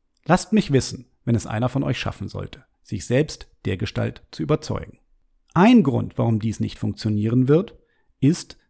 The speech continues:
dass die Wette, so sie denn überhaupt funktioniert, uns lediglich Gründe nennt, warum es vorteilhaft wäre zu glauben, aber gar nicht inhaltlich darauf eingeht, ob die Existenz Gottes damit unwahrscheinlich,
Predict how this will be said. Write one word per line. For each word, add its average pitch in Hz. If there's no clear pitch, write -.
dass -
die 92
Wette, 156
so -
sie 110
denn 98
überhaupt 104
funktioniert, 156
uns 135
lediglich 143
Gründe 120
nennt, 104
warum 113
es 120
vorteilhaft 123
wäre 131
zu 156
glauben, 156
aber 120
gar 110
nicht 113
inhaltlich 143
darauf 101
eingeht, 117
ob -
die -
Existenz -
Gottes 104
damit 117
unwahrscheinlich, 151